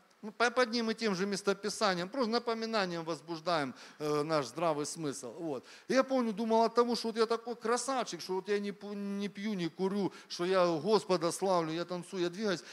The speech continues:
Мне должны какие-то финансы в мою жизнь врываться. Ну, потому что вот я благочестивый. А потом как-то, знаете, читаю в очередной раз, м, Библию и помню,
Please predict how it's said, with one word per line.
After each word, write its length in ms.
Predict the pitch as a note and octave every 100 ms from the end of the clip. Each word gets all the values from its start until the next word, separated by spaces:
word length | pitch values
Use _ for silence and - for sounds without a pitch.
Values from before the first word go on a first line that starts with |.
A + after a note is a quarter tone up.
| -
Мне 140 | G#3 C4
должны 320 | A#3 G3 A3+
какие-то 420 | G3+ G3 G3 F#3+
финансы 540 | - G3+ G3+ D3+ C3 C3+
в 80 |
мою 200 | B2 C3
жизнь 200 | A2+ A#2
врываться. 520 | G#2+ B2 A2+ F#2 - A2+ _ _ _
Ну, 180 | C3+ F#2+ _ _
потому 340 | D#3 D#3+ D#3+
что 140 | C#3+ C#3+
вот 140 | C3+
я 120 | C3+
благочестивый. 840 | B2+ D3 D3 D3 - - C3+ G2+ - _ - - - _
А 80 | E3
потом 240 | A3+ E4 D#4
как-то, 260 | C#4+ C#4
знаете, 420 | A#3+ C#4 C4+ G#3+
читаю 540 | F#3+ - - G#3 A#3 G3+
в 60 |
очередной 480 | F#3+ F#3+ F#3+ F3+ G3
раз, 320 | F#3+ F3 -
м, 280 | F3 F3+ E3+ D#3 D3+ D3+ D3+
Библию 400 | E3 G3 D#3 D3+
и 40 | D#3
помню, 400 | E3 D#3+ D3